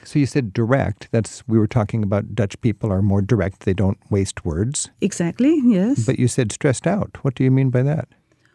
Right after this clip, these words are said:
Speaker 1: More
Speaker 2: Well,
Speaker 1: businesslike, more
Speaker 2: yes.
Speaker 1: fast-moving?
Speaker 2: Yes, exactly. Yeah, yeah, yeah,
Speaker 1: Oh.
Speaker 2: yeah. There's a, most people work in the West, in the big cities, so,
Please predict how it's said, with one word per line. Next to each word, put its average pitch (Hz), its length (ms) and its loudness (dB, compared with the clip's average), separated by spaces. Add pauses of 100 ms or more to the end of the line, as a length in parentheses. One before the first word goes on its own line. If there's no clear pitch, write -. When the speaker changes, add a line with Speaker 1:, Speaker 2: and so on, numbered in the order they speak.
(100)
Speaker 1:
More 120 120 2
Speaker 2:
Well, 254 140 -2
Speaker 1:
businesslike, 143 720 0
more 240 140 2
Speaker 2:
yes. 269 220 2
Speaker 1:
fast-moving? 123 720 0
Speaker 2:
Yes, 247 440 0
exactly. 208 500 -2
Yeah, 226 260 0
yeah, 202 260 0
yeah, 220 260 2
Speaker 1:
Oh. 214 40 0
Speaker 2:
yeah. 202 220 0
There's 196 220 -4
a, - 60 -8 (440)
most 220 340 -2
people 214 300 0
work 226 400 0
in 220 80 2
the 190 100 2
West, 196 520 -2
in 196 80 2
the 170 80 -2
big 196 180 -4
cities, 269 400 2
so, 202 400 -2